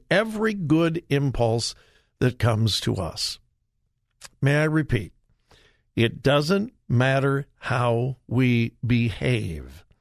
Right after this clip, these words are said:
It doesn't matter how we are wired. And she was saying that in the specific context of same-sex relationships. She is saying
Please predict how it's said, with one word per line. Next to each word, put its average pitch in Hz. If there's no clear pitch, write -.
It 127
doesn't 117
matter 98
how 117
we 110
are 120
wired. 82
And 139
she 180
was 151
saying 220
that 135
in 127
the 120
specific -
context 180
of 120
same-sex -
relationships. -
She -
is 170
saying 139